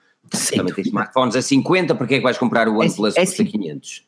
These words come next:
Speaker 1: É, é, é verdade, é verdade. É assim, lá está, depende. Se tu queres apenas um smartphone que seja rápido, que seja intuitivo, que seja simples, pá, tens o, o Xiaomi Mi A um, que possivelmente até será o Pedro a fazer review. Mas isso depois também debatemos. Agora, é o melhor smartphone da Apple,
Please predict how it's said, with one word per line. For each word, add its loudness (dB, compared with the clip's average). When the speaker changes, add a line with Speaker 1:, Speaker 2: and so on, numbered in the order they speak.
Speaker 1:
É, 0
é, 2
é -2
verdade, 0
é 4
verdade. 0
É 4
assim, -2
lá 2
está, -2
depende. 2
Se -2
tu 2
queres 2
apenas 4
um 4
smartphone 2
que -8
seja 0
rápido, 0
que -10
seja 0
intuitivo, 0
que -12
seja -4
simples, 2
pá, -2
tens 2
o, 4
o -2
Xiaomi 2
Mi 4
A 4
um, 2
que 4
possivelmente 2
até 4
será 4
o 0
Pedro 4
a -2
fazer 2
review. -2
Mas 2
isso -2
depois -2
também 2
debatemos. -6
Agora, 2
é 4
o 4
melhor 4
smartphone 0
da 2
Apple, 0